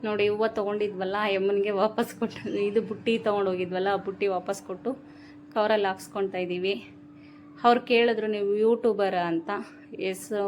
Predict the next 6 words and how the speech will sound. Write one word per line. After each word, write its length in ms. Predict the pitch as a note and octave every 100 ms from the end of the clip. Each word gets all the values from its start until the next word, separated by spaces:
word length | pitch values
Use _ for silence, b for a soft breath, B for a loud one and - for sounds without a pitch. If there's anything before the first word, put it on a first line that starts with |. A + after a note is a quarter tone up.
| G3 - G3+
ಯೂಟ್ಯೂಬರ್" 440 | G#3 G#3 F#3+ F#3
ಅಂತ 200 | F3+ F3+
ಹೇಳಿದ್ವಿ. 760 | G3 G3 G3 F#3+ F3 F#3+ - B B B B B B - - -
ಆಮೇಲೆ 400 | A3 G#3+ G#3 G#3
ಅವರು 260 | G3+ G3+
ಹೇಳಿದ್ರು, 640 | G3 G3+ G3+ G3 G3+ -